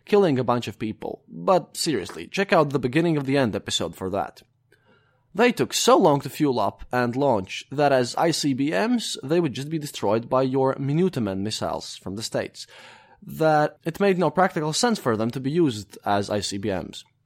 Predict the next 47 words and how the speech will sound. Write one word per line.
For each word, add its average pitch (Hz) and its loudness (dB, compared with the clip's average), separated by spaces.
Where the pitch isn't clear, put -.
But 170 6
hey, 170 8
nobody 156 6
will 123 0
shoot 143 2
down 107 2
something 139 -2
that 104 -6
we 127 0
launch 120 0
into 101 -8
space, - -2
and 117 0
it'll 120 0
gain 110 -2
prestige, 160 -2
so 233 -6
U 220 4
S 202 2
S 185 -4
R 135 4
did 101 -4
just 123 -4
that. - 0
But, 233 0
at 139 0
the 120 -6
time, 170 0
your 190 6
people 104 -2
didn't 120 0
know 165 4
all 107 2
the 117 -4
faults 104 0
of 104 -10
the 110 -10
Soviet 104 -4
space 113 -6
program, 95 -8
and 196 0
the 220 0
media 208 2
went 135 -2
a 165 -2
bit 143 -2
crazy. 151 0